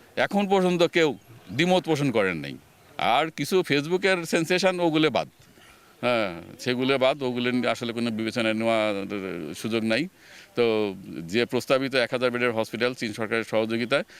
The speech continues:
এটা আমরা আশা করছি নীলফামারীতেই হবে এবং এই জায়গাতেই হবে।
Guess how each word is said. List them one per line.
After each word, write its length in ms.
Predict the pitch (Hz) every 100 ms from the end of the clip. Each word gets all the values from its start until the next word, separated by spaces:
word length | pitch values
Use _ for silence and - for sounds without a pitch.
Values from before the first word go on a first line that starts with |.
| - - -
এটা 520 | 110 113 113 104 82
আমরা 640 | - 117 143 156 156 156 127 -
আশা 240 | - - 165
করছি 400 | 175 160 202 262 - - - - 107
নীলফামারীতেই 640 | 123 127 143 143 143 151
হবে 320 | 151 151 202 190
এবং 240 | 139 151 151
এই 180 | 160
জায়গাতেই 400 | 147 135 127 123
হবে। 220 | 104 80